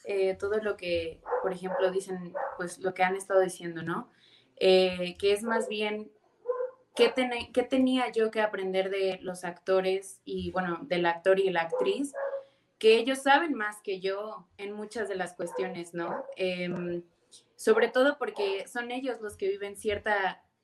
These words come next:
otra realidad y otras condiciones, y al final era, "Ok, ¿cuáles son las ventajas o cuáles son las cosas que tú en la tecnología sabes y puedes utilizar,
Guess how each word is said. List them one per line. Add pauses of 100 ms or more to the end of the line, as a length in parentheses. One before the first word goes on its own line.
otra
realidad
y
otras
condiciones, (520)
y
al
final
era,
"Ok, (200)
¿cuáles
son
las
ventajas
o
cuáles
son (320)
las
cosas
que
tú
en
la
tecnología
sabes
y
puedes
utilizar,